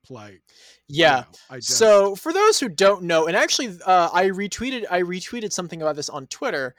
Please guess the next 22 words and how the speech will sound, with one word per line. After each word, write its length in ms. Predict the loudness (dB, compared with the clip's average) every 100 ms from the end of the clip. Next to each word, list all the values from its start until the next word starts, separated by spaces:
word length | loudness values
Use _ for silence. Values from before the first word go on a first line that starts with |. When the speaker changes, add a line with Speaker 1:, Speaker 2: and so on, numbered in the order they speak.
| _ _ _ _ _ 2
Speaker 2:
Uh, 720 | 4 6 4 -2 -4 -10 -14 -18 _ _ _ _ _ _ _ _ _ _ _ _ _
it 140 | -10 -4
was, 220 | -2 -2
it 60 | -4
was 140 | -2
not 180 | -2 2
that 120 | 2
long 160 | 2 -2
ago 160 | -2
as 160 | -2 -2
of 60 | -6
this, 180 | -12 -8 -6
as 160 | -4
of 80 | -6
this 160 | -10 -12
recording, 480 | -10 -8 -8 -12 -20 _ _ _ -2
but 320 | 2 4 2 -10
the 220 | -2 0
or-, 140 | 0 -4
the, 180 | -10 -10 -14 -8
the 180 | -2
original 420 | -2 -2 0 0